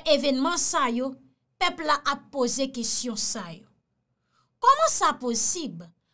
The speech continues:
pou asasina yon etranje planifye sou sòl les Etazini d Amerik, tandiske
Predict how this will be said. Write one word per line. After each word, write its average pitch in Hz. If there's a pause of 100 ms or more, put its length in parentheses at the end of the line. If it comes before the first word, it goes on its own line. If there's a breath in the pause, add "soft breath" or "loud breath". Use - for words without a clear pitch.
(140)
pou 226
asasina 339
yon 294
etranje 302
planifye 311 (220 loud breath)
sou -
sòl 269
les 247
Etazini 302
d 277
Amerik, 262 (580)
tandiske 392